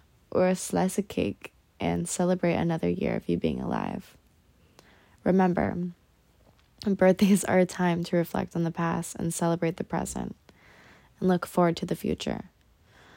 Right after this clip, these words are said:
So if you're feeling down about getting older, just remember age is a number. And unless you're <laughs> asking for a senior citizen discount, then it's everything. <laughs>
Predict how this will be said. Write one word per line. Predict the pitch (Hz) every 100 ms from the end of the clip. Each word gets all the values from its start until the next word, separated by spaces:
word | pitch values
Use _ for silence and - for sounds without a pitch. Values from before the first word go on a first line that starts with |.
| - _
So | - 190
if | 185
you're | 190
feeling | 180 196 202 233
down | 220 196 190 185
about | 185 180 175
getting | - - 185 185
older, | 170 170 170 170
just | 170 170 -
remember | 190 180 165 170
age | 170 - 175
is | 170 170
a |
number. | 165 - - 185 185 -
And | - 170
unless | 165 170 170 -
you're | 175 -
<laughs> | -
asking | 185 180 - 185 175
for | - 175
a | 175
senior | - - 175 175
citizen | 175 175 170 170 170
discount, | 165 - 165 160 - - _ _ _ _ _ _ _ _ _ _ _ _ _ _ _ _ _ _ _ _
then | 170 165
it's | 170
everything. | - - - - - - 190 175
<laughs> | 185